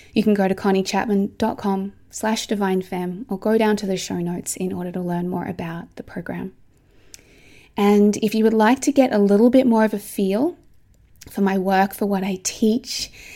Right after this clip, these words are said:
uh, to help you know if Divine Femme is right for you, I have a free training coming up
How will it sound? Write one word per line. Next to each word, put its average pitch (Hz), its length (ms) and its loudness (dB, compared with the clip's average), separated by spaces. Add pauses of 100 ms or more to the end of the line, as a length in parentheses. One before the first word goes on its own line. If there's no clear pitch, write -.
(240)
uh, 190 160 -2
to 202 120 -4
help 202 240 2
you 208 100 6
know 196 180 6
if 196 100 0
Divine 190 360 2
Femme 196 160 2
is 190 140 -2
right 185 200 -2
for - 120 -6
you, 185 260 2
I 208 60 -2
have 214 200 -2
a 247 60 2
free 220 340 0
training 214 680 0
coming 202 400 -2
up 277 340 -4